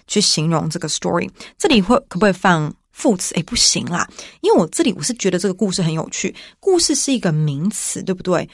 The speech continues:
我现在要修饰，放，虽然我放在这个故事的后面，嗯，通常形容词要放在名词前面，对不对？但是这个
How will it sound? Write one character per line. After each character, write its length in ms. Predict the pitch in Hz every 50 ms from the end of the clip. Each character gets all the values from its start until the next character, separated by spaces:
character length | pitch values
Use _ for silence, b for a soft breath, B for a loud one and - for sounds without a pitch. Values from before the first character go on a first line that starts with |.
| B B B
我 100 | - 190
现 160 | 185 185 339
在 80 | 339 381
要 120 | 349 349
修 280 | 330 - - 294 269 277
饰， 240 | 277 - - 285 -
放， 320 | - - 330 285 220 -
虽 180 | - - - 349
然 80 | 339
我 140 | 254 - -
放 340 | - - - 233 202 175 170
在 280 | - - 202 160 - - -
这 100 | - 185
个 80 | 185
故 240 | 180 - - 208 175
事 140 | - - 175
的 100 | 175 156
后 300 | - - - 277 214 180
面， 340 | 170 190 233 240 214 - - B B B B B B -
嗯， 160 | - 196 190
通 120 | 180 247 269
常 140 | 262 202 165
形 140 | - 180
容 100 | 165 170
词 100 | 175 -
要 80 | - 156
放 160 | 160 190 180
在 80 | 170 175
名 140 | 156 147 147
词 80 | -
前 160 | 151 - 170
面， 120 | 156 165 160
对 100 | 156 160
不 60 | -
对？ 140 | - 165 -
但 100 | - 247
是 100 | 254 254
这 120 | - 254
个 300 | 214 202 - - - -